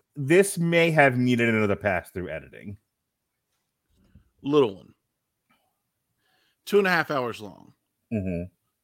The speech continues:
Speaker 2: Uh, was it two and a half? Yeah, it was, uh, t-, like, a hundred fifty some minutes. So the first one, you, you are made to sympathize with, uh, uh, Matt Damon's character. Um, you see him as a very loving and very doting husband.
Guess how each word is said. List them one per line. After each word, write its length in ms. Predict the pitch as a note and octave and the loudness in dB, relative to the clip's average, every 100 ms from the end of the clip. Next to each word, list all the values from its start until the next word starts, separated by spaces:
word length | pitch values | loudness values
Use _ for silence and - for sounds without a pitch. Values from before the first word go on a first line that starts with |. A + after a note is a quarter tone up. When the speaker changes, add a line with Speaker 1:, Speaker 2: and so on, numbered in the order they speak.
| - | -12
Speaker 2:
Uh, 840 | A#2+ A#2 A2+ A2+ A2+ A2+ A2 G#2+ - | -8 -6 -4 -4 -4 -4 -6 -8 -12
was 180 | C3 | -16
it 80 | A#2+ | -16
two 140 | - D3+ | -16 -16
and 80 | |
a 40 | C#3 | -12
half? 260 | D3 C#3+ | -10 -8
Yeah, 240 | C3+ C3 G#2 | -4 -4 -4
it 80 | A#2+ | -4
was, 300 | A2+ A2+ A2+ | -4 -6 -6
uh, 360 | A2 A2 G#2 F2+ | -4 -4 -6 -8
t-, 80 | - - - - | -10 -10 -10 -6
like, 180 | A#2+ | -4
a 60 | A2+ | -2
hundred 260 | C3 C3 A#2+ | -2 -2 -2
fifty 240 | C3 A#2+ | -4 -4
some 240 | - A2 G#2 | -6 -4 -4
minutes. 400 | F#2+ - - - _ _ _ _ _ _ _ _ _ _ _ _ | -6 -12 -18 -18 _ _ _ _ _ _ _ _ _ _ _ _
So 420 | - F3+ D#3+ D3 | 6 12 12 10
the 120 | D#3 | 4
first 300 | G3 A3+ G#3 | 6 6 6
one, 260 | F#3+ D3+ C#3+ | 0 -2 -6
you, 260 | D#3 D#3 D#3 | -8 -4 -4
you 260 | D3 D#3+ D#3+ | -2 2 4
are 60 | |
made 220 | D#3+ F3+ | 4 2
to 60 | D#3+ | 0
sympathize 640 | - D3+ C3+ C#3 C3 A#2+ | -4 -6 -2 0 0 0
with, 300 | A#2 A#2+ A2 - | -4 -4 -6 -10
uh, 340 | B2 A2 A#2+ | -6 -4 -4
uh, 20 | A2+ | -2
Matt 200 | B2 A2+ | -4 -4
Damon's 320 | A#2+ A2+ G#2 | -4 -6 -10
character. 500 | A#2 G2+ F#2+ - - _ | -8 -10 -10 -20 -20 _
Um, 600 | A#2+ A2+ A2 A2 G#2+ G#2 - | -16 -12 -10 -10 -10 -12 -18
you 260 | - C3+ B2+ | -18 -12 -8
see 260 | - D3+ D3 | -4 -2 0
him 200 | C#3 B2+ | 0 -2
as 120 | A2 | -4
a 60 | |
very 260 | G#2+ C#3 D#3 | -4 -2 0
loving 480 | B2 A#2 A#2+ B2+ B2 | -2 0 -2 -2 -6
and 80 | G#2+ | -6
very 280 | A2+ G#2+ F#2+ - | -6 -8 -12 -6
doting 520 | G#2 A#2 A#2 G2+ G2+ | -2 -2 -4 -6 -10
husband. 520 | G#2 A#2 A#2 E2 - | -8 -6 -6 -10 -20